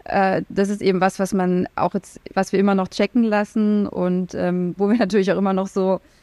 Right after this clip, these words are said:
auf Hab-Acht-Stellung sind, sobald sie eben auch mal schlechter hört aufgrund von irgendwie Erkältung oder sonst irgendwas, ähm, wo man natürlich immer noch mal ein bisschen gucken muss. Ansonsten haben wir Gott sei Dank eine sehr lebensfrohe, ähm, ja,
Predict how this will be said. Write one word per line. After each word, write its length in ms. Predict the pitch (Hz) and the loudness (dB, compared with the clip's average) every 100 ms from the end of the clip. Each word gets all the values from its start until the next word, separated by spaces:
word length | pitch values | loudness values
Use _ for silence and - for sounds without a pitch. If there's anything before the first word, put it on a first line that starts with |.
| _ | _
auf 160 | - - | -6 0
Hab-Acht-Stellung 720 | 190 - 208 - 220 214 208 | 0 0 -4 -2 0 2 2
sind, 360 | 202 202 202 | 2 2 0
sobald 360 | 190 180 175 185 | 0 2 2 2
sie 80 | 190 | -2
eben 180 | 185 | 0
auch 100 | 165 | 0
mal 140 | 180 170 | -2 -2
schlechter 380 | 196 180 185 175 | -2 -2 -2 -2
hört 240 | 185 185 | 0 -2
aufgrund 340 | 180 - 185 | -4 -4 -6
von 180 | 180 180 | -4 -4
irgendwie 640 | 175 180 185 170 175 170 160 - - | -2 -2 -2 0 0 0 -2 -10 -16
Erkältung 540 | - 185 - 196 202 196 | -12 -4 0 0 2 0
oder 180 | 175 175 | 2 2
sonst 280 | 175 202 | 2 0
irgendwas, 640 | 190 190 190 185 185 196 - | -2 -2 0 0 -2 -4 -6
ähm, 540 | 170 175 175 170 170 | -2 0 0 0 -2
wo 80 | 175 | 0
man 120 | 185 | 0
natürlich 420 | 175 170 185 180 | 0 0 -4 -2
immer 160 | 190 180 | -2 0
noch 100 | 175 | 0
mal 80 | 175 | 0
ein 80 | 165 | -2
bisschen 240 | - 170 | -4 -4
gucken 240 | 175 165 | -4 -2
muss. 140 | 156 160 | -2 0
Ansonsten 560 | 196 214 240 - 240 - _ _ _ | 0 2 0 2 0 0 _ _ _
haben 240 | - 208 202 | -2 0 4
wir 300 | 202 185 - - _ _ _ - | 4 4 0 -8 _ _ _ -4
Gott 220 | - 220 | 0 0
sei 160 | - 202 | 2 2
Dank 380 | 180 180 185 - | 2 0 -2 -4
eine 720 | 175 175 175 170 170 175 196 | -4 0 0 2 0 0 -4
sehr 220 | - 226 226 | -4 0 4
lebensfrohe, 840 | 208 208 - - 190 190 185 196 | 4 2 -2 -2 2 2 2 0
ähm, 560 | - 185 180 175 170 180 | -2 0 0 -2 -2 -2
ja, 280 | 202 160 147 | 0 0 0